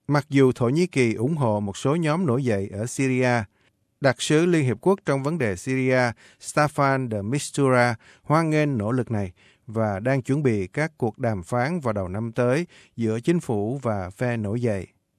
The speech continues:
Tại một cuộc họp giữa Liên minh Âu Châu và Liên đoàn Ả Rập, Ngoại trưởng E U Federica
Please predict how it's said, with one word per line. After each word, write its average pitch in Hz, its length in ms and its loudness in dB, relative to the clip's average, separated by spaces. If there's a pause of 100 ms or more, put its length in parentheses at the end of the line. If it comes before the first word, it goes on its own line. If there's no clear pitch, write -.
(540)
Tại 131 160 2
một 143 120 4
cuộc 139 220 0
họp 127 300 0
giữa 117 260 0
Liên 165 220 0
minh 156 140 2
Âu 151 180 0
Châu 147 440 2
và 104 360 0
Liên 139 240 -2
đoàn 107 200 2
Ả 104 140 -2
Rập, 113 180 0 (420)
Ngoại 127 200 4
trưởng 123 300 2
E 156 140 2
U 151 360 2 (220)
Federica 143 840 2